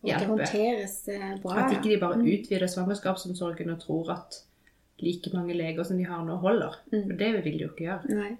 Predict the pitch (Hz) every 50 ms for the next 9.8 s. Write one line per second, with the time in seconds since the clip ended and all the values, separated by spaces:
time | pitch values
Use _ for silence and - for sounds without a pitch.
0 | - - 196 180 180 180 - 185 180 180 180 180 175 170 185 196 180 170 185 180
1 | - - 202 190 185 196 - _ - - 220 - - - _ _ _ _ _ _
2 | _ _ _ _ - 226 214 226 233 247 240 196 185 - - 196 190 175 170 175
3 | 180 190 190 190 - - - 196 196 190 185 180 180 180 - 180 175 175 175 180
4 | 180 175 170 170 170 170 175 175 170 170 170 175 175 - - - - - - -
5 | - 202 214 208 190 - - - _ _ _ _ _ _ _ _ _ - - 208
6 | 190 180 - - - 180 175 170 185 175 - - - - 190 185 180 175 175 175
7 | - - _ _ _ _ - - - - - - - - - - - - 214 226
8 | 233 214 180 - - - 202 196 196 190 180 175 180 185 185 202 190 175 165 160
9 | - 180 180 175 - 180 180 - - _ - - - - -